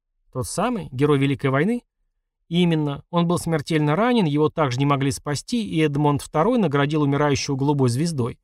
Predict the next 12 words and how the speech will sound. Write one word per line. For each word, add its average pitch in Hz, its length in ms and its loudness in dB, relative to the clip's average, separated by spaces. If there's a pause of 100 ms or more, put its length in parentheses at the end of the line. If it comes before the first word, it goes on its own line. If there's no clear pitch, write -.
(520)
Никто 170 280 -2
до 240 100 2
сих - 140 -6
пор 226 140 0
не 220 100 2
понимает, 147 480 2
что - 180 -8
произошло, 143 540 -2
но 185 100 2
мои 143 160 2
учителя 147 400 -2
считают, 214 500 -4